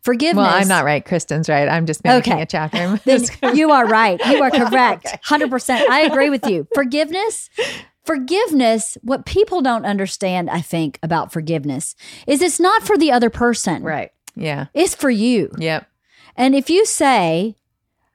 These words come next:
Speaker 1: "He, we didn't get along. Our marriage sucked.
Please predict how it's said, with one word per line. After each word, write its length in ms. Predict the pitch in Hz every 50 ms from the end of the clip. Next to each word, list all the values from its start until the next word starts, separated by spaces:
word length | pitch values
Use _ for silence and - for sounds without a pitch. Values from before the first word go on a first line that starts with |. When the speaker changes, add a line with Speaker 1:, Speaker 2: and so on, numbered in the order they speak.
| _ _ _ _ _ _ _ _ _ _ _ _ _ _ _ _ - 254
Speaker 1:
"He, 640 | 240 233 - 302 359 359 349 359 349 349 339 302 - - - -
we 280 | 247 254 302 349 359
didn't 160 | 320 302 262
get 120 | 247 240 208
along. 420 | 202 190 170 156 135 92 104 170 _ _ _ _ _ _ _ _ _ _ _ _ _ _ _ _ -
Our 180 | - 302 330 320
marriage 360 | 302 285 254 240 233 220 190
sucked. 560 | - - - 185 165 139 - _ - - -